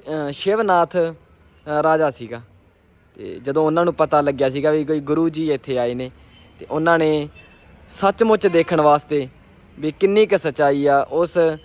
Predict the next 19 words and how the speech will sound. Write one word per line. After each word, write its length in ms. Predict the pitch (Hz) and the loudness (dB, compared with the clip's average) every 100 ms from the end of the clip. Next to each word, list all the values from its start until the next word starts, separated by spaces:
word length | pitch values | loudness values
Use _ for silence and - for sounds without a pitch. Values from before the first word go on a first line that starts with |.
| - - - | -20 -20 -20
ਗੁਰੂ 240 | 139 165 165 | -2 2 4
ਦੇ 140 | 156 | 4
ਵਿੱਚ। 320 | 147 139 151 135 - - - _ _ | 4 0 -6 -10 -14 -20 -20 _ _
ਤੇ 220 | 104 202 - - - - - - | -16 -16 -16 -20 -20 -20 -20 -20
ਜਿਹੜੀਆਂ 380 | 135 180 202 220 | 0 2 4 4
ਰਾਜੇ 260 | 180 170 165 | 4 2 0
ਕੋਲ 320 | 170 170 165 | 2 4 2
ਨੱਚਣ 340 | 160 170 190 | -2 -2 -2
ਵਾਲੀਆਂ 300 | 180 151 147 | 0 0 0
ਸੀਗੀਆਂ, 280 | 139 135 147 | -6 -8 -6
ਤੇ 140 | 143 | -6
ਉਹਨਾਂ 300 | 123 156 170 | -6 -4 -2
ਨੂੰ 280 | 165 156 143 - - _ _ 139 | -2 -4 -8 -14 -20 _ _ -6
ਗੁਰੂ 220 | 160 202 | -2 -2
ਜੀ 140 | 180 | -2
ਦੇ 120 | 156 151 | -2 -2
ਕੋਲੇ 220 | 139 135 | -2 -2
ਭੇਜਿਆ 300 | 143 127 123 | -2 -2 -4
ਸੀਗਾ 360 | 139 131 143 | -4 -4 -6